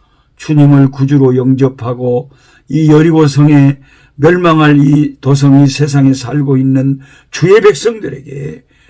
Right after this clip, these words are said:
아버지, 오늘도 하루 살아갈 때 은혜 베풀어 주시고 긍휼히 여겨 주시고 우리 민족을 일제의 치하 가운데서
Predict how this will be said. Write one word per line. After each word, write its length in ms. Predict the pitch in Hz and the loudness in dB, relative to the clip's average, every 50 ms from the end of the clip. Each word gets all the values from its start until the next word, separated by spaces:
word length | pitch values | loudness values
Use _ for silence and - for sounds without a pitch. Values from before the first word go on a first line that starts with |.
| _ _ _ | _ _ _
아버지, 760 | _ - 139 131 143 135 127 135 135 131 131 131 131 135 - - - | _ -8 -8 -6 -6 -6 -6 -6 -6 -4 -4 -4 -6 -8 -12 -12 -8
오늘도 380 | - 147 131 127 - - - | -4 -4 -4 -4 -6 -8 -10
하루 200 | 120 135 135 127 | -8 -8 -8 -8
살아갈 520 | 131 - 135 143 - - - 113 - - - | -10 -10 -14 -16 -16 -14 -14 -14 -16 -14 -10
때 120 | - - | -6 -4
은혜 260 | 175 170 165 165 165 | -4 -2 -2 -4 -4
베풀어 440 | 147 156 156 143 139 - 147 151 143 | -2 -4 -6 -6 -8 -10 -8 -8 -8
주시고 520 | 139 - 135 - - - 139 - 139 - _ _ _ _ _ _ _ _ _ _ _ | -10 -12 -16 -18 -18 -20 -20 -20 -20 -20 _ _ _ _ _ _ _ _ _ _ _
긍휼히 400 | - - 135 120 123 135 123 131 | -8 -4 -2 -2 -2 -2 -4 -4
여겨 220 | 131 127 135 139 135 | -4 -4 -4 -4 -4
주시고 560 | 139 143 135 - - 160 151 - - - _ _ _ _ _ _ _ _ | -6 -8 -10 -10 -12 -12 -12 -12 -14 -14 _ _ _ _ _ _ _ _
우리 240 | - 170 170 170 170 | -10 -6 -4 -4 -2
민족을 760 | 165 160 160 165 156 165 160 147 156 151 151 147 147 147 - _ _ _ _ _ _ | -2 -2 -2 -2 -2 -4 -2 -2 0 0 0 0 0 -2 -6 _ _ _ _ _ _
일제의 640 | 254 - 185 202 - 285 277 - 196 190 185 170 170 | -12 -10 -10 -10 -12 -12 -6 -2 0 2 2 2 0
치하 340 | - - 202 196 160 156 135 | -2 -4 -4 -4 -4 -6 -6
가운데서 800 | - - - - - - 87 - - - - - - - - | -6 -6 -4 -6 -6 -8 -12 -12 -12 -14 -14 -16 -18 -18 -20